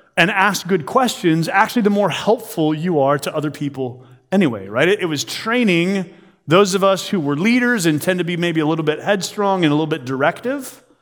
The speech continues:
It was training us to learn how to be quick to hear, to pay more attention, to listen better. Let every person be quick to hear. Second,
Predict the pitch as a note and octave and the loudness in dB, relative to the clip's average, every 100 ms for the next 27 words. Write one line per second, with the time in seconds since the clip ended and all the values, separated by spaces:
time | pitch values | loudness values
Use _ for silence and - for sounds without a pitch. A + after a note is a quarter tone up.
0 | _ _ _ - F3+ E3+ - - A3+ G#3+ | _ _ _ 2 4 4 -2 -2 0 2
1 | F3+ E3+ - D3+ E3 G#3 F3+ E3+ E3+ D3 | 0 0 -2 -2 0 0 0 -2 -2 -2
2 | B2+ C3+ F3+ - - - - _ _ _ | 0 2 0 -2 -16 -20 -20 _ _ _
3 | _ - D3+ D#3+ - F#3 B3 - - _ | _ -6 -6 -4 -6 -6 -6 -10 -18 _
4 | _ _ _ _ _ _ _ _ _ _ | _ _ _ _ _ _ _ _ _ _
5 | _ _ - G#2+ E3 F3 F3+ F#3+ E3+ F#3+ | _ _ -14 -6 -2 0 0 -4 -6 -10
6 | E3+ G2+ F#2+ A2 _ _ _ _ _ _ | -10 -12 -16 -20 _ _ _ _ _ _
7 | _ _ _ - B2 C3+ B2 A2+ G2 F2+ | _ _ _ -4 0 0 0 -6 -8 -14
8 | - _ _ A#2+ C3+ D#3 G3+ - F#3 - | -20 _ _ 0 4 4 2 0 -2 0
9 | G3+ B2 B2+ C3+ - C3 - B2 D#3+ A2+ | -2 0 -2 -2 -4 -6 -6 0 2 2
10 | - - - _ _ _ _ _ _ _ | -4 -18 -20 _ _ _ _ _ _ _
11 | _ _ _ _ _ _ _ _ - - | _ _ _ _ _ _ _ _ -18 2
12 | G#3+ A3+ C#3+ | 4 4 2